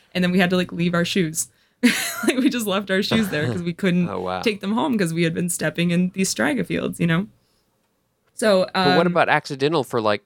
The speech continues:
Speaker 2: people who aren't <laughs> botanists,
Speaker 1: Oh, I mean, that's
Speaker 2: you know?
Speaker 1: fair. Um,
Speaker 2: Yeah.
Speaker 1: it requires, you know, it requires a special germination stimulant, and it requires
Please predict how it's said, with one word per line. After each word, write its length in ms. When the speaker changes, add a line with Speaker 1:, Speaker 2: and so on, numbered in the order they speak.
Speaker 2:
people 220
who 140
aren't 260
<laughs> 380
botanists, 440
Speaker 1:
Oh, 200
I 60
mean, 100
that's 180
Speaker 2:
you 80
know? 120
Speaker 1:
fair. 200
Um, 460
Speaker 2:
Yeah. 320
Speaker 1:
it 140
requires, 760
you 140
know, 300
it 120
requires 400
a 40
special 680
germination 720
stimulant, 800
and 120
it 140
requires 680